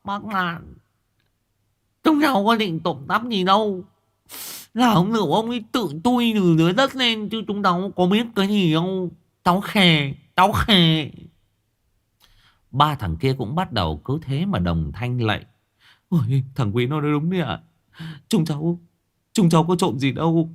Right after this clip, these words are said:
Ông Lựu ông ấy tự chui lên. Chúng cháu thề. Cả mấy thằng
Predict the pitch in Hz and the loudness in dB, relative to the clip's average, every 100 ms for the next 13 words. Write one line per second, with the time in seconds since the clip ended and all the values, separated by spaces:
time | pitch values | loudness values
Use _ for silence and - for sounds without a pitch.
0 | - - 226 226 208 120 170 185 196 131 | -2 4 4 6 6 4 0 0 0 0
1 | 101 180 160 180 170 170 - _ _ 156 | 2 0 2 2 0 -2 -6 _ _ -16
2 | 151 - _ _ _ _ _ - - 294 | -14 -16 _ _ _ _ _ 4 6 6
3 | 220 220 160 160 156 - - _ _ _ | 4 2 2 0 -2 -6 -14 _ _ _
4 | _ _ _ _ - _ _ _ _ - | _ _ _ _ -20 _ _ _ _ -2
5 | 76 80 156 156 90 71 | 0 0 0 -2 -4 -4